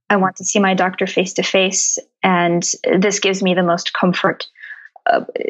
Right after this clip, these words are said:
particularly for, for those patients who unfortunately have to receive, uh, some terrible news about their prognosis or their diagnosis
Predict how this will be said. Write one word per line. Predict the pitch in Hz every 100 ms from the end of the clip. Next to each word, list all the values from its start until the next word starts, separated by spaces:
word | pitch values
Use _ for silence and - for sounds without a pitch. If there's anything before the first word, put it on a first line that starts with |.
| -
particularly | - 247 254 247 233 226 220 214
for, | 208 - 196 190 185
for | - 202
those | 190
patients | 190 185 190 190 185
who | 196
unfortunately | 190 190 180 185 190 180 190
have | 185 185
to |
receive, | 185 185 - 180 175 175 - - - - -
uh, | 190 185
some | 190
terrible | 185 180 165 160
news | 165 160 170 -
about | - -
their | -
prognosis | - 190 - 175 - 196 -
or | - 185
their | 185
diagnosis | 175 165 170 170 165 185 185 202 -